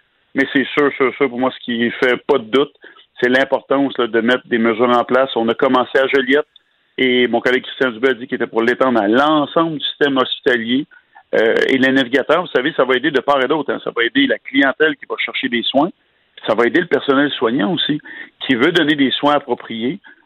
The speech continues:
Et, euh, c'est pour ça qu'on a fait cette annonce-là. On parle vraiment, c'est ce qu'on appelle la sécurisation culturelle de façon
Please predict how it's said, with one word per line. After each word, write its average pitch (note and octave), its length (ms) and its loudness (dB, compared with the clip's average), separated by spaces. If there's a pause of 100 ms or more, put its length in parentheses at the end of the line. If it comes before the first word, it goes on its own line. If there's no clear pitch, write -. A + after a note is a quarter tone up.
(160)
Et, A#2 320 4
euh, A2 320 2
c'est A2+ 100 -2
pour A2+ 120 0
ça D3+ 80 2
qu'on D3 120 2
a B2 60 0
fait C3+ 120 -2
cette B2 140 0
annonce-là. A#2+ 360 2
On C3 140 2
parle B2+ 180 2
vraiment, B2+ 260 2
c'est C#3+ 60 -10
ce - 60 -10
qu'on F3+ 120 2
appelle E3+ 240 0
la E3 140 0
sécurisation D3 520 -4
culturelle C#3+ 420 -2
de C#3 80 -2
façon C3 280 -6